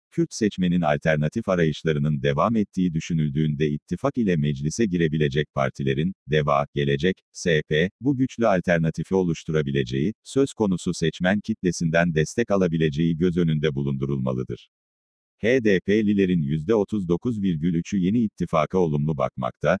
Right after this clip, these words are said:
yüzde yirmi bir virgül yedisi oy verebileceğini belirtmektedir. Geçmiş araştırmalardan Mayıs iki bin yirmiye sürekli artan bir grafik çizmekte olan İyi Parti oy oranları,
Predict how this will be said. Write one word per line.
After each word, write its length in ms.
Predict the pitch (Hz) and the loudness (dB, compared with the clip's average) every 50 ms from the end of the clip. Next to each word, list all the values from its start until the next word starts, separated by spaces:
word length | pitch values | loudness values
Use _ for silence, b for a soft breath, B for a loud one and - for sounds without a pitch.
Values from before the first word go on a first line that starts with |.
| _ - | _ -6
yüzde 340 | 69 78 95 92 87 101 | -4 -4 -4 -2 0 0
yirmi 380 | 107 92 82 80 76 82 87 76 | 0 2 2 0 0 0 0 0
bir 200 | 95 131 135 120 | 0 -2 0 0
virgül 320 | 117 104 87 76 85 87 | 0 -2 0 0 -2 0
yedisi 420 | 76 76 92 101 107 107 - - 98 | 0 0 0 0 0 -2 -2 0 0
oy 200 | 85 87 90 80 | 2 2 2 2
verebileceğini 720 | 76 73 71 73 67 69 73 73 64 76 71 69 71 69 | 0 0 0 0 0 0 -2 -2 0 0 -2 -2 -2 -2
belirtmektedir. 880 | 65 67 64 65 - - 65 67 67 - - 78 69 60 73 87 - _ _ _ - | -2 -2 -4 -4 -6 -6 -6 -6 -6 -4 -4 -4 -2 -2 -4 -6 -6 _ _ _ -4
Geçmiş 380 | 78 90 - - 139 151 - 123 | -4 -4 -2 -2 -4 -4 -2 0
araştırmalardan 920 | 113 98 90 85 - - 87 78 78 73 73 76 71 71 69 76 73 69 | 0 2 0 0 -2 -4 -2 0 0 2 2 2 2 2 2 0 0 0
Mayıs 360 | 65 65 69 76 92 - - | 0 -2 0 0 -2 -2 -4
iki 240 | 90 - - 107 78 | -6 -4 -4 -2 0
bin 140 | 90 104 104 | 0 0 2
yirmiye 400 | 87 80 76 71 71 73 76 73 | 0 0 0 0 0 0 0 -2
sürekli 460 | - - 117 117 117 107 - 95 90 | -2 -2 0 0 0 0 0 0 0
artan 440 | 71 71 71 - - 82 90 92 82 | 0 0 0 0 0 0 0 2 0
bir 120 | 92 78 | -2 -2
grafik 380 | 76 80 80 76 - 113 113 - | -2 -2 -2 -2 -2 -4 -6 -4
çizmekte 500 | - 90 80 73 76 76 76 - - 95 | -4 -4 -2 -2 -2 -2 -2 0 0 0
olan 260 | 85 78 73 76 73 | 2 2 2 0 0
İyi 220 | 65 69 82 92 | 0 0 -2 -2
Parti 380 | - - 78 73 73 - - 117 | -2 0 0 -2 -2 0 0 0
oy 200 | 107 95 87 78 | 2 2 2 2
oranları, 580 | 67 67 65 65 64 57 57 60 60 76 113 | 0 0 -2 -2 -2 -2 -4 -4 -2 -2 -2